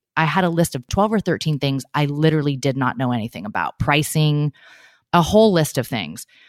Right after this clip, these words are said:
And so what I did, and I actually wrote a post about this, but essentially I created these little pods of reverse mentoring. I basically brought junior people from those teams into my office. They had to have four slides only. So,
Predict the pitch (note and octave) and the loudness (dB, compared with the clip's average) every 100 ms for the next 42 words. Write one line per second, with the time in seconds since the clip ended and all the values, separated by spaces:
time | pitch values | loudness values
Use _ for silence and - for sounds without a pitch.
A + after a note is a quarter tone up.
0 | _ _ - F3+ G#3 G3 A3 B3+ F#3+ F3+ | _ _ -2 0 2 2 2 2 2 2
1 | D#3+ D3 D#3+ - F#3 E3+ C#3+ - D#3 - | 2 0 0 -2 -2 0 0 -2 -2 -4
2 | C3+ B2 - G#2 B2+ - D3 - - - | -6 -4 -4 -8 -6 -2 -4 -2 -4 0
3 | A3 C#4+ E3+ C#3+ C3+ B2+ D3+ D#3+ D#3 D#3+ | 2 2 0 0 0 -2 -2 0 2 0
4 | D#3 D#3 _ _ _ _ _ _ - A3+ | -2 -6 _ _ _ _ _ _ 2 4
5 | B3 G#3 F#3+ D#3+ F3+ F3+ E3+ - E3 D3+ | 4 0 -2 -2 -2 -2 -4 -4 -2 0
6 | E3 F3 - - D3+ D3+ C#3+ D3+ - D#3 | -2 -6 -12 -10 -6 -6 -4 -4 -4 -2
7 | D3 D#3 F3 E3 F3 E3+ E3+ D#3 - F#3+ | -2 0 -2 -2 -2 2 2 0 0 2
8 | A#3+ C4 A#3+ F#3 D#3+ C#3+ - C#3+ E3 F3+ | 2 0 -2 2 2 2 0 -4 -4 -4
9 | F3+ - D#3+ - B2 A2 - - E3 D#3 | -6 -8 -10 -4 -2 -2 -6 -2 0 2
10 | E3+ D#3+ D3 D3 - - D3 B2+ B2 - | 0 2 2 2 -4 -4 -2 -2 -4 -6
11 | D#3+ E3 - E3+ D#3+ C#3+ C#3+ C#3 - C3+ | -4 -2 -2 0 0 0 0 0 0 0
12 | - G#2+ - C#3+ C#3 D3 E3 C#3+ C3+ B2+ | 0 -6 -4 -4 -2 -4 -4 -4 -4 -4
13 | - D#3 E3+ - D#3 C#3+ - C#3+ C3 G2 | -4 0 0 0 0 0 -2 -4 -4 -6
14 | D#2 - D3 C3+ C3+ | -8 -2 0 0 -2